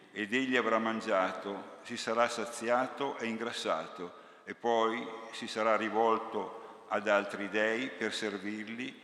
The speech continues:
e mi avrà disprezzato e avrà infranto la mia alleanza. E quando lo avranno colpito malanni numerosi e angosciosi,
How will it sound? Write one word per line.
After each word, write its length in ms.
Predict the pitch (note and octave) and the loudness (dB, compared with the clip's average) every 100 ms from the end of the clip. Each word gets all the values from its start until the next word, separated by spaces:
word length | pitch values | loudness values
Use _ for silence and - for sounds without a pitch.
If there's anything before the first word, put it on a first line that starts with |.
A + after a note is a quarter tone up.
| - - | -20 -6
e 100 | G#2 | -2
mi 140 | A2+ | 4
avrà 300 | A#2+ A#2+ A#2+ | 4 8 6
disprezzato 1120 | A2+ A2 - A2 - G#2+ G2+ G#2+ - B2+ B2+ - | 6 -4 -2 -4 -2 0 2 0 -4 -6 -6 -2
e 100 | A#2 | 0
avrà 240 | A2 A#2+ | 6 6
infranto 840 | B2 A#2 A2+ A#2+ A#2+ A#2+ C3+ C3 - | 6 2 2 2 2 -2 -6 -6 -2
la 120 | A2+ | -2
mia 240 | G#2+ G#2+ G#2+ | 0 0 0
alleanza. 880 | G#2 G2 E2+ E2+ E2 - E2+ - - - - _ | 0 -2 -2 -6 -10 -12 -14 -16 -20 -20 -20 _
E 160 | A2+ G2+ | -12 2
quando 340 | A#2+ B2 A#2+ | 4 6 6
lo 80 | A#2+ | 6
avranno 440 | A#2 A#2+ B2 A#2+ | 8 6 6 2
colpito 720 | A#2 A#2 A2+ A#2+ A2+ - F#2+ | 0 0 0 -4 -4 -4 -6
malanni 600 | F2+ G2+ A2 A#2 A#2+ A#2 | -2 0 4 4 4 -2
numerosi 800 | G#2+ G#2 G2+ A2 A#2 G#2+ G2 A2 - | -2 -2 0 0 0 -2 -6 -8 -4
e 140 | A2 | -2
angosciosi, 880 | A2 G2 G2 G#2+ G2 F#2 G2+ A#2+ | -2 -4 -6 -6 -8 -10 -10 -12